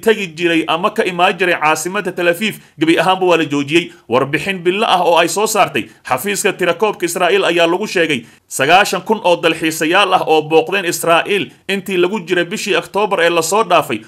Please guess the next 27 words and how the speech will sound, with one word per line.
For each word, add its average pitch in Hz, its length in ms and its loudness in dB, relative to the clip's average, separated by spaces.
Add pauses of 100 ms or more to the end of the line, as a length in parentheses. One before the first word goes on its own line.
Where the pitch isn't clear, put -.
(140)
kuwaasi 180 500 2
oo 160 60 -2
intooda 196 500 0
badan 160 260 -2
soo 196 220 0
galay 165 320 0 (180)
waddanka 175 500 0
ka - 160 4
hor 196 280 2 (120)
dagaalka 175 380 2
intuu 165 200 -2
bilaaban. 135 400 2 (300)
Dalxiiska 170 460 2
shisheeyaha 185 580 2
Israa'iil 175 560 2
ayaa 170 360 4 (120)
dhaaftay 165 600 2 (100)
saddex 175 400 0
boqol 170 400 -2
iyo 175 120 2
toddobaatan 175 580 0
kun 123 180 -4 (200)
muddadii 160 440 -2
u 220 80 0
dhigmatay 170 500 -4
sanadkii 202 440 -4
hore, 135 180 2